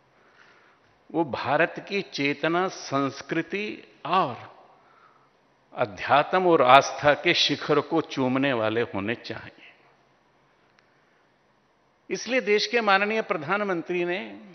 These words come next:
फिफ्टीन थीम बेस्ड सर्किट्स का आयोजन किया, करने जा रहे हैं।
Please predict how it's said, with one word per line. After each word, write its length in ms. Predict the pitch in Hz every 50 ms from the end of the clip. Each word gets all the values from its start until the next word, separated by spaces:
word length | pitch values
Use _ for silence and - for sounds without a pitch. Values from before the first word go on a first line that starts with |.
| - - - - -
फिफ्टीन 640 | 214 226 220 - - - - 240 240 254 247 240 226 - - - _ _ _ -
थीम 540 | - 165 185 214 226 233 240 233 220 196
बेस्ड 920 | 135 92 80 - 123 139 165 180 196 202 196 - - - 214 226 226 220 214 - - _ _ _ _ _
सर्किट्स 680 | - - - - 202 208 202 - - 247 240 - - -
का 480 | - 185 151 127 123 143 147 - - - _ _ _ _ _ _ _ _ _ _ _ _ _ _
आयोजन 440 | - 143 135 131 127 117 127 127 120
किया, 320 | 110 - - 110 117 - -
करने 280 | - 127 113 123 127 120
जा 220 | 101 104 95 95
रहे 240 | 98 101 - - 101
हैं। 180 | 101 101 -